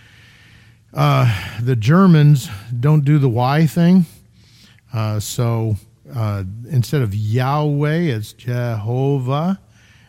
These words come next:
And so they go Jireh, and in Hebrew it's gonna be Yireh.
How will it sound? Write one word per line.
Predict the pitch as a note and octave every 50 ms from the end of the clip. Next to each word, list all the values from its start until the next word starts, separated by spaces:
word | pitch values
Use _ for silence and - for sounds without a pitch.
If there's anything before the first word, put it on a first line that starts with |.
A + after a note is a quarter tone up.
| _ _ -
And | A2 A2 A2 G#2+ G#2 G#2 G#2 G2
so | - A#2+
they | A#2 B2 B2
go | A2+ A#2+ A#2+ A#2+ A#2 A2+ G#2 - - _ _ _ _ _ B2+ A#2 A#2
Jireh, | G#2 G2 F#2+ G2 A#2+ C#3+ D3+ D#3+ D3 D#3 D#3+ D#3+ E3+ F#3+ G3 F#3+ - _ _ -
and | A2+ A2 A2 A2 A2 G#2+ G#2+ G#2+ - - _ _ _ _ _ _
in | - A#2 A2 G#2+
Hebrew | G2+ B2 C#3 C#3 B2+ B2+ C3 C3
it's | A2+ -
gonna | - C3 A#2+
be | A2+ A#2+ A#2+ A#2 G#2+ - - _ _ _ -
Yireh. | G2 G#2+ A#2 B2 B2+ C3+ C#3 C#3 C#3 C#3+ D3+ E3 F#3 F#3